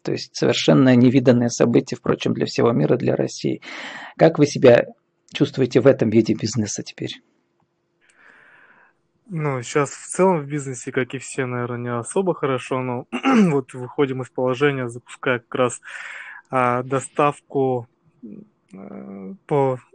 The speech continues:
Speaker 2: заказу, доставку шаурмы, там, разного вида в любую точку города. И тем самым пытаемся, э,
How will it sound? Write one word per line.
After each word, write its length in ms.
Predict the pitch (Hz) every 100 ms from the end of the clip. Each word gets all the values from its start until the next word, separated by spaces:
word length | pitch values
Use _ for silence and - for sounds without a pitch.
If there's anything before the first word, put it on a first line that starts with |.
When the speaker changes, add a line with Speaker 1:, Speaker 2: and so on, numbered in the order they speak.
| _ 151
Speaker 2:
заказу, 640 | 135 - 151 147 139 127 -
доставку 420 | 139 - 135 -
шаурмы, 440 | - 135 139 170
там, 320 | 180 131 123 123 120 - - - - -
разного 480 | 143 135 127 131 127
вида 400 | 123 131 131 165 _
в 100 | 139
любую 320 | 127 135 135 127
точку 340 | 139 - 139
города. 480 | 131 156 147 127 117 _ _ - - - - - _ - - - _ _
И 280 | 160 147 151 - _ _ -
тем 240 | 180 170
самым 340 | - 180 202
пытаемся, 680 | 175 - 156 156 151 - -
э, 720 | 139 135 131 127 123 120 123